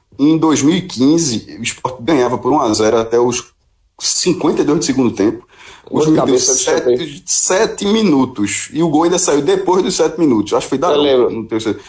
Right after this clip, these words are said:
Speaker 1: Ah, foi ali, meu amigo, foi a pla-, é, não sei, foi quase a plaquinha, né? Aquela, <laughs> aquela, aquele meme. Mas,
Speaker 2: Até
Speaker 1: é,
Speaker 2: empatar, né?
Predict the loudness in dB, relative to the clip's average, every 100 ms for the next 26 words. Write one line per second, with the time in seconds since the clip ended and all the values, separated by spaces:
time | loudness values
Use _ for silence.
0 | -20 -10 -2 -2 0 0 2 2 2 2
1 | 2 2 0 0 -2 -2 0 2 2 0
2 | 0 0 0 0 0 -2 -2 -2 -2 0
3 | 0 0 0 0 -2 -2 0 0 2 0
4 | 0 0 2 0 0 -4 -10 -20 -20 -10
5 | -4 -2 0 2 2 2 0 0 -4